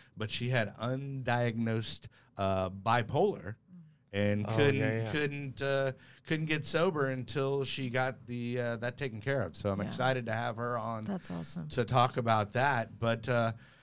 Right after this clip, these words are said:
Speaker 1: you know, I, I mean, do you guys, I mean, I know you have,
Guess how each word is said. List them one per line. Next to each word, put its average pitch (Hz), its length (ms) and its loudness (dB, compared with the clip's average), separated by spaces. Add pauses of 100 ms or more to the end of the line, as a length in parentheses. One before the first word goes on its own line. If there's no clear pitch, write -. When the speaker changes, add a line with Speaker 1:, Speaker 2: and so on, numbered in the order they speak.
(120)
Speaker 1:
you 120 160 0
know, 131 280 4
I, 127 180 2
I 135 40 -2
mean, 123 300 2
do 107 140 -6
you 135 100 0
guys, 135 320 4
I 127 140 2
mean, 123 220 0
I 117 140 2
know 151 120 0
you 151 240 0
have, 123 300 4